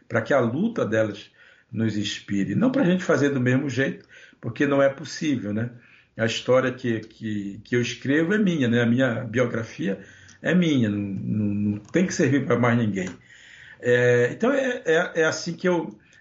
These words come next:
que eu penso na minha participação política,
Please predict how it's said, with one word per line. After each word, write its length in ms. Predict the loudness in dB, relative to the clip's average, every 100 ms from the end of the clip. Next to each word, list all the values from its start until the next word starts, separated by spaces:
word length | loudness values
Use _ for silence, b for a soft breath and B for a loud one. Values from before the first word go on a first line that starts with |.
| _
que 100 | -2
eu 100 | -2
penso 500 | 0 0 0 -2 -6
na 100 | -4
minha 220 | -2 -2
participação 640 | -2 -4 -6 -8 -4 -4
política, 720 | -6 -6 -6 -8 -10 -8 -8